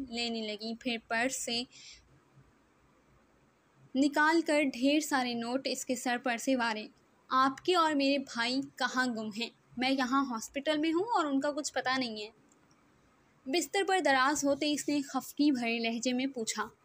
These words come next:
"नहीं बच्चे, वो दोनों तो यहीं मौजूद थे। बदर जान ने तो पूरा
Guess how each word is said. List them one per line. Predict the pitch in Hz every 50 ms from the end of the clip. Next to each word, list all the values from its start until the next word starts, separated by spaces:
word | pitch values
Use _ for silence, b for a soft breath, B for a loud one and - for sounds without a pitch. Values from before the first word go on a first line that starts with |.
| _ -
"नहीं | 233 247 247 262 311 330
बच्चे, | 285 233 226 - - 247 254 285
वो | 311 320 285
दोनों | 262 254 240 254 269 277
तो | 320 311
यहीं | 269 254 247 330 349
मौजूद | 339 311 269 254 - 247 240 226 - - 247
थे। | 233 220 226 b b b b b b b b b b -
बदर | 247 311 320 285 381 370
जान | 339 359 339 330 330 330
ने | 349 330
तो | 330 339 - _ -
पूरा | 311 320 320 302 277 262 269